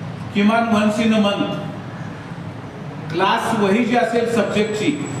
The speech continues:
त्याच्यावरती सही कुठल्याही वर्गात मला पाहायला मिळाली नाही. असेल तर त्यांनी बोटवरून करून सांगा,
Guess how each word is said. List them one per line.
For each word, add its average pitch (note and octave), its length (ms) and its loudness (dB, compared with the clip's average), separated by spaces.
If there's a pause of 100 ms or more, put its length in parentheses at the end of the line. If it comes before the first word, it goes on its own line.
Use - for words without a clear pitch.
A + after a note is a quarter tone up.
त्याच्यावरती F#3+ 480 0
सही F#3 300 0
कुठल्याही F#3+ 580 -2
वर्गात F3+ 280 2
मला E3 260 -2
पाहायला C#3 280 0
मिळाली B2+ 300 0
नाही. - 1120 -6
असेल E3 220 -2
तर E3+ 120 -2
त्यांनी D#3+ 280 0
बोटवरून D#3 340 0
करून D3 260 0
सांगा, C3+ 320 -2